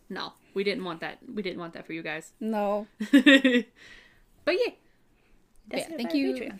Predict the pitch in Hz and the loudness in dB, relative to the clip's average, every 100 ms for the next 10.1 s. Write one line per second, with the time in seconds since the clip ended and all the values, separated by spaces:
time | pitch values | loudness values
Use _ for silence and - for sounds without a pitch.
0 | - 302 339 302 330 285 247 226 233 226 | 4 8 10 12 10 10 6 6 2 2
1 | 208 185 196 190 185 180 214 214 190 143 | 0 0 -2 -4 -4 -4 -6 -6 -6 -6
2 | 104 101 87 - - _ _ _ - - | -8 -12 -14 -14 -18 _ _ _ -12 -6
3 | 214 - - _ - 311 403 403 403 403 | -4 -6 -12 _ 4 6 6 6 6 4
4 | 381 294 294 277 269 226 202 185 175 175 | 2 2 2 0 0 0 -2 -4 -4 -4
5 | - 175 180 190 190 165 180 - 202 208 | -4 -4 -2 -2 -2 -2 -4 -4 0 2
6 | 214 220 240 254 226 214 294 - 170 - | 2 4 2 2 0 4 4 4 -4 -4
7 | - 214 262 247 214 196 143 147 - 254 | -6 2 4 4 2 0 -4 -6 2 6
8 | 294 254 233 - 220 - 202 147 147 - | 8 6 2 -2 -4 -2 -4 -4 -6 -8
9 | - 185 214 233 - - - - 294 339 | -10 -12 -6 -6 -6 -14 0 6 8 10
10 | 302 | 8